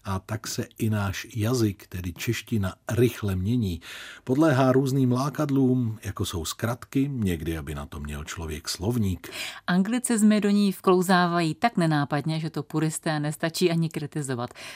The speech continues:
Speaker 2: Proto si na závěr připomeňme slova Karla Čapka. Citace je z jeho textu s názvem Chvála řeči české.
Speaker 1: Řeč je sama duše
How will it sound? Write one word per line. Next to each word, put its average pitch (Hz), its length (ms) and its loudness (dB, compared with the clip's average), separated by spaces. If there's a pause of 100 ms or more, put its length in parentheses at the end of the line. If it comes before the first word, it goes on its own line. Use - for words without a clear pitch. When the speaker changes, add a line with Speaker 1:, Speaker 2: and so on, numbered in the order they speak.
(100)
Speaker 2:
Proto 156 260 0
si 180 120 -2
na 143 140 0
závěr 147 420 -2
připomeňme 170 880 -2
slova 139 460 -4
Karla 120 320 -6
Čapka. - 420 -10 (440)
Citace 240 500 0
je 185 160 0
z 185 60 -2
jeho 196 140 0
textu - 500 -6
s - 100 -8
názvem 160 420 0 (220)
Chvála 180 520 -2
řeči 160 360 -6
české. - 500 -8 (840)
Speaker 1:
Řeč 113 480 2
je 92 180 4
sama 120 380 0
duše 120 460 -2